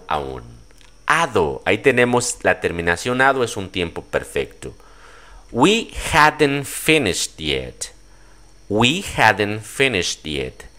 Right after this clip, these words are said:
Vean cómo la diferencia entre un enunciado y otro es el auxiliar. En uno utilizo haven't, en otro hadn't. Next. Él se habrá retirado para entonces.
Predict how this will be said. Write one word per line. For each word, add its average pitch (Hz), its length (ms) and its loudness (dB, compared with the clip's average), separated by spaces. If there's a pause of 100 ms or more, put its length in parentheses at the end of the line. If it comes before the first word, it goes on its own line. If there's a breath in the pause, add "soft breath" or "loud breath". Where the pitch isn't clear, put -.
(280 soft breath)
Vean 90 280 2
cómo 143 260 2
la 135 120 6
diferencia 127 580 2
entre 107 540 0 (420 soft breath)
un 104 220 2
enunciado 131 420 2
y 127 100 2
otro 120 320 6
es 90 200 0
el 92 100 2
auxiliar. 127 640 2
En 85 140 -2
uno 101 160 0
utilizo 127 500 -2
haven't, 147 440 2
en 87 140 0
otro 87 360 0 (120)
hadn't. 62 520 -6 (880 loud breath)
Next. - 600 -2 (1900 soft breath)
Él 196 260 4
se 139 200 4
habrá 101 240 4
retirado 107 680 -2
para 82 200 0
entonces. 71 1000 -8